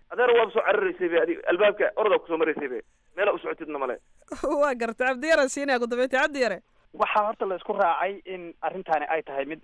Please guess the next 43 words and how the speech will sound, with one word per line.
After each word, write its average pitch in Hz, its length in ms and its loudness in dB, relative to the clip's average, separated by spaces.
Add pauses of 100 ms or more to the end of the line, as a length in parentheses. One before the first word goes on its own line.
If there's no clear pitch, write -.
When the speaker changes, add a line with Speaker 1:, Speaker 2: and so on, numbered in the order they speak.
(140)
Speaker 3:
Soomaali 143 360 0
ay 139 220 -2
ka - 220 -10
siman 131 180 -4
tahay. 107 240 -6 (120)
Anigu 175 300 0
waxaan 156 240 0
aaminsanahay 135 640 -2
in 143 160 -12 (160)
yar 143 260 -2 (140)
iyo 135 200 -6
weyn, 156 320 -2 (480)
een, 143 280 2
kulli 151 240 -4 (320)
in 160 160 -8 (140)
aan 143 180 2
wada 131 200 -2
khaldannahay 139 680 0
oo 156 220 -2
Soomaali 170 420 0
ay 156 160 -2
dhaqan 151 240 -6
ka - 100 -6
dhigatay 127 360 -8
sidaan. 117 300 0 (440)
Een, 156 440 0
arrinta 196 320 -2
kaliya, 170 480 0
ee, 135 440 -2
aan 147 240 0
oran 147 240 -4
karo 143 140 -2
maanta 143 260 -2
xal 156 240 0
baa 139 140 -2
loogu 131 260 -8
heli 135 140 -6
karaa 120 200 0
waa 127 140 2 (100)
in 151 120 -8 (180)
dadka 156 380 -4
la 127 220 -6
wacyigeliyo 139 680 -2